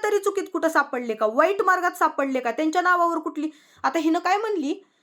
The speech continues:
की वाल्मिक कराडकडे एवढी प्रॉपर्टी कुठून आली म्हणून जरांगे पाटील बोलले, आणि का तर जरांगे पाटलाला, पाटलाला वाईट वाटलं की वाल्मिक कराडकडे एवढी प्रॉपर्टी आहे आणि माझ्याकडं का नाही? अय, थुंकतात ते प्रॉपर्टीवर,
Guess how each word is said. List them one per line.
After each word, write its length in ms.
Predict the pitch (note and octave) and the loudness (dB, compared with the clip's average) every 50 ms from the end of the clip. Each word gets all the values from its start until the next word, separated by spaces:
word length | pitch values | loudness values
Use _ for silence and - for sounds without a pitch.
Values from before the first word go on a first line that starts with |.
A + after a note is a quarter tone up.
| _ _ _ _ - | _ _ _ _ -8
की 260 | D#4+ F4 F4 E4+ E4 | -6 -4 -4 -2 -2
वाल्मिक 340 | E4 E4 F4+ F#4 F4 F#4 F4+ | 0 2 2 2 0 -2 -4
कराडकडे 480 | F#4 G4 F4 E4+ E4 D#4+ - D#4+ D#4 E4 | -2 0 0 0 0 0 0 -2 0 2
एवढी 240 | D4+ D4+ C#4+ D#4 D4+ | 0 0 0 0 0
प्रॉपर्टी 440 | D#4 D#4 C#4+ D4 - B3+ C4 C4+ | 0 0 0 0 -2 -8 -8 -8
कुठून 280 | - - C4+ C#4 C4+ A#3+ | -8 -8 -8 -8 -6 -4
आली 160 | A#3 A3+ A3+ A#3 | -4 -4 -4 -6
म्हणून 260 | A3+ A3 G#3+ G#3+ G#3 | -6 -8 -8 -6 -2
जरांगे 300 | G#3+ A3 G#3+ G#3 G3+ G3 | -2 -2 -2 -2 -6 -6
पाटील 260 | G3+ G3 G3 A3 G3+ | -8 -8 -8 -10 -10
बोलले, 280 | F#3+ A3+ A#3 B3 C#4+ F4+ | -6 -6 -6 -4 -2 -2
आणि 140 | C#4+ A#3 A#3 | -2 -2 0
का 80 | C#4 C4+ C#4 | -2 -2 -2
तर 60 | C#4 | -2
जरांगे 320 | B3 C4+ C#4+ C#4 C#4 C4 C4+ | -4 -2 -2 -2 -2 -4 -4
पाटलाला, 360 | C#4 C4+ C4+ C#4 B3+ B3+ B3 B3 A#3 | -4 -4 -4 -4 -4 -4 -4 -4 -4
पाटलाला 420 | A3 - B3 B3 B3+ B3+ A#3 A#3 | -2 -2 -2 -2 -2 -2 -4 -2
वाईट 240 | A#3+ C4 C#4+ C#4 C#4 | -2 -2 -2 0 0
वाटलं 360 | B3+ A3+ A#3 - C#4+ E4 C4+ - - _ _ _ _ - | -2 -2 0 0 0 0 0 0 -4 _ _ _ _ -4
की 60 | C4+ | 0
वाल्मिक 380 | C#4+ E4 F4+ F4+ F4 F4+ - - | 2 2 2 2 0 -2 -2 0
कराडकडे 420 | E4 D4+ D4+ C#4 - D4+ C#4+ C#4 C4+ | 0 0 0 -2 -2 -2 0 0 2
एवढी 240 | D4+ D#4 D4+ D#4 | 2 2 2 2
प्रॉपर्टी 460 | D4+ - C#4 C4+ C#4 C4+ A#3 - - A3 | 2 2 0 0 0 -2 -4 -6 -4 -4
आहे 60 | A3 | -2
आणि 80 | A#3 | 0
माझ्याकडं 380 | A#3+ B3+ B3+ A#3 A3 G#3+ G3+ F#3 | 0 0 0 -2 -4 -6 -6 -8
का 140 | F#3 F#3+ F3+ | -6 -8 -8
नाही? 240 | F#3 F#3 F3+ F#3+ G3 _ _ _ _ _ _ _ _ _ _ _ _ - | -10 -12 -16 -18 -20 _ _ _ _ _ _ _ _ _ _ _ _ 0
अय, 360 | E4 F4+ F#4 F4+ F4 D#4+ D#4 D4+ - _ _ _ _ - | 2 4 4 4 4 2 0 -4 -8 _ _ _ _ -6
थुंकतात 420 | - F#4+ F#4+ G4+ G4 - D#4+ D#4 D#4 - | -4 -2 -2 -2 0 0 0 0 0 -2
ते 60 | D#4+ | -6
प्रॉपर्टीवर, 680 | D4+ - D4+ C4+ C4 - A#3+ G#3+ G3+ - G3 F#3 F#3 | -4 0 0 0 0 0 -4 -8 -8 -10 -12 -12 -12